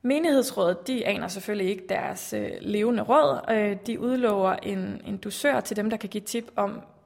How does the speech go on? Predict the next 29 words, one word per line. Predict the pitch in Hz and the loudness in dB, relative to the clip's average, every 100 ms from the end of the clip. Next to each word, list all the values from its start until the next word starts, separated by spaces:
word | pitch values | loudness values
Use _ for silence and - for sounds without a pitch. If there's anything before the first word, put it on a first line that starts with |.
| - | -18
hvor | - 208 208 | -14 -2 0
den | 202 180 | 0 -2
her | 180 | -4
fane | 180 190 185 | -2 -2 -2
befinder | 208 196 202 - | -4 -4 -4 -4
sig. | - 220 - | -10 -12 -8
Og | 202 | -4
der | |
går | 208 240 | 0 0
faktisk | 208 214 214 226 | 2 -2 -2 -4
heller | 233 214 | -2 -2
ikke | 202 | -2
frygtelig | 214 - 220 254 226 | -4 -4 -4 -2 -4
længe, | 202 202 226 - - - - - | -2 -2 -4 -6 -20 -20 -14 -6
øh, | 208 196 196 | -2 -2 -4
fordi | 190 202 208 | -4 -6 -4
i | 220 226 | -2 -2
efteråret | 247 233 202 | 0 0 -2
to | 220 | -2
tusind | 202 208 | -6 -4
og | 202 | -6
fjorten, | - 202 220 220 220 | -4 0 0 0 0
der, | 214 214 208 196 190 | 0 2 2 0 -2
øh, | 185 - - - | -4 -6 -20 -8
der | 220 | -6
ser | - 254 - - - | 2 4 4 0 -4
menighedsrådet | 208 214 208 185 - - | -2 0 0 -2 -6 2
selv | - 277 | 2 4
faktisk, | 226 226 262 - | 2 2 0 -4